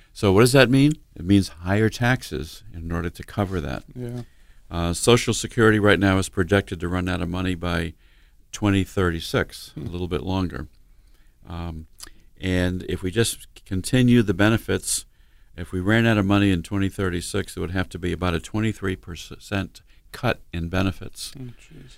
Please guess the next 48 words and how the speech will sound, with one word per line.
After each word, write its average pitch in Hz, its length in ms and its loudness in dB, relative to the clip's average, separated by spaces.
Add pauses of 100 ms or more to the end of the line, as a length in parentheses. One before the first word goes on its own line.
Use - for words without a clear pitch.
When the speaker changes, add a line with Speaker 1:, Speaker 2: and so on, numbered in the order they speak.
Speaker 1:
So - 140 -6
you're 98 140 2
gonna 143 120 4
see 135 200 4
a 113 60 8
lot 110 300 8
of 110 200 4
congressional 98 680 -2
pushing 104 560 -8
and 87 160 -8
pulling 101 320 -4
over 85 140 -6
the 85 80 -8
next 87 280 -10
couple 90 280 -14
of 73 100 -14
years. 85 380 -6 (960)
But 117 180 2
you 123 60 -2
need 165 200 2
to 131 140 -4
rely 110 480 4
on 101 160 2
yourself. 95 640 -2
You 87 80 -8
need 98 200 -8
to 101 100 -12
maintain 95 560 -2
a 82 60 -4
proper 90 420 -8
credit 92 360 -2
score. 90 420 -2 (920)
I 123 80 -6
guess 175 260 2
if - 120 -6
I 127 100 6
would 113 200 4
leave 107 280 0
one 101 460 0
last 92 400 -2
tip 110 220 -2
that 87 120 -2
I 90 60 0
would 85 160 -4
leave 87 180 -4
for 87 140 -8
people 87 400 -6
is 85 240 -6